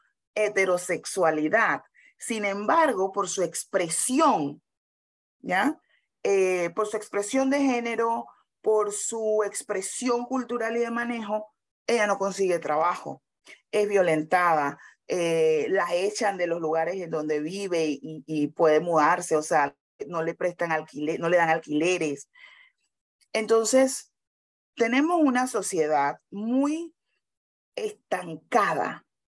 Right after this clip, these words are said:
en ese concepto de lo normal y lo normal como aquella, aquel pensamiento de los mil setecientos, mil ochocientos,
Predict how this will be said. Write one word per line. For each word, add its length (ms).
en 140
ese 240
concepto 600
de 120
lo 140
normal 580
y 140
lo 120
normal 800
como 600
aquella, 720
aquel 320
pensamiento 1040
de 320
los 300
mil 240
setecientos, 600
mil 160
ochocientos, 560